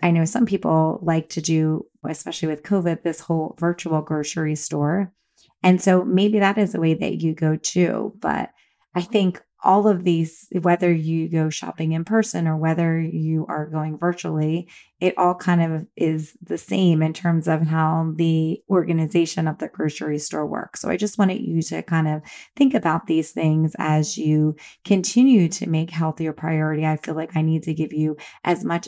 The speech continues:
education as I can. That's my job as an educator. And so if you have any tips that you use when you go to the grocery store, please, you know, head on over to at Whole Health Empower on Instagram and let me know what other tips that you have, and I can add it to the section.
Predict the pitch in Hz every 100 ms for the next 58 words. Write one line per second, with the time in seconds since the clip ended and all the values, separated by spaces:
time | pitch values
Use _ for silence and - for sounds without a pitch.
0 | - 170 180 - 170 - 160 151 - -
1 | 208 214 170 160 - 165 156 156 156 -
2 | 170 175 170 165 - - 64 - _ _
3 | _ _ - 180 175 185 170 - - 180
4 | 170 170 160 160 160 - 180 - - 160
5 | 180 175 247 277 190 165 156 170 160 208
6 | 233 175 170 160 - 156 - 160 160 -
7 | 160 156 - 180 165 151 - - - _
8 | - 170 160 160 175 170 165 165 160 165
9 | - - 165 160 165 147 151 - 151 -
10 | 165 160 156 151 185 180 - 165 160 156
11 | 160 185 180 - - _ 170 160 160 -
12 | 170 160 170 170 175 233 208 165 165 170
13 | 165 160 - 170 165 160 - - - -
14 | 165 160 196 185 156 156 160 - - 147
15 | 156 - - 165 180 190 269 - - 156
16 | 156 175